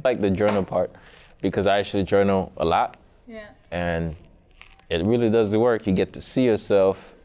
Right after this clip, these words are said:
Speaker 1: in different stages of your life. What emotions take to where I'm at?
Speaker 2: Yeah.
Speaker 1: Oh, what was I thinking? What's my mindset like? So it's pretty cool.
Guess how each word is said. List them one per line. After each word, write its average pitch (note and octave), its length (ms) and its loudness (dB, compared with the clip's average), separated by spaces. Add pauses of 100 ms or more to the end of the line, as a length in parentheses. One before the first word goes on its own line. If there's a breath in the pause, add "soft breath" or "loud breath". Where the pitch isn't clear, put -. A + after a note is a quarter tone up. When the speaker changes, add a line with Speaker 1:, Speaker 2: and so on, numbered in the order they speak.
Speaker 1:
in F#2 220 0
different G#2 340 -2
stages F2+ 460 0
of F2+ 80 2
your E2+ 140 2
life. E2+ 320 0
What F2+ 140 0
emotions F2+ 540 -2
take E2+ 200 -6
to - 120 -8
where D#2+ 80 -2
I'm D#2+ 120 -4
at? D2+ 180 -12
Speaker 2:
Yeah. - 140 -18 (440 loud breath)
Speaker 1:
Oh, F#2+ 140 2
what F#2+ 160 2
was F#2 160 -2
I E2+ 280 0 (200)
thinking? F2 500 -2
What's D#2 160 -6
my D#2+ 80 -6
mindset D#2 420 -10
like? - 220 -8
So B2+ 140 -4
it's - 100 -8
pretty - 220 -2
cool. - 240 -6